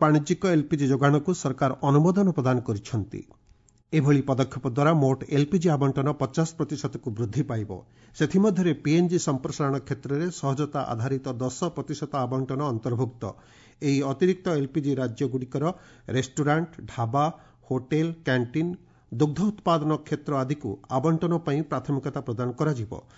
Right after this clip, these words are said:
ଦେଶରେ ପେଟ୍ରୋଲ, ଡିଜେଲ ଏବଂ ଏଲ୍‌ପିଜିର କୌଣସି ଅଭାବ ନାହିଁ ବୋଲି ସରକାର ସ୍ପଷ୍ଟ କରିଛନ୍ତି।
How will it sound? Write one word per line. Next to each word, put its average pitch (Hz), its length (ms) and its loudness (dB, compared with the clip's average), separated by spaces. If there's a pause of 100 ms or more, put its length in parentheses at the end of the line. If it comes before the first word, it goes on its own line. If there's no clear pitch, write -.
(220)
ଦେଶରେ 131 400 0 (100)
ପେଟ୍ରୋଲ, 139 500 -2
ଡିଜେଲ 120 320 2
ଏବଂ 143 280 -2
ଏଲ୍‌ପିଜିର 147 480 -2
କୌଣସି 143 340 -2
ଅଭାବ 113 300 -2
ନାହିଁ 117 240 0
ବୋଲି 127 240 -2 (300)
ସରକାର 127 400 -2
ସ୍ପଷ୍ଟ - 440 -8
କରିଛନ୍ତି। 107 640 -6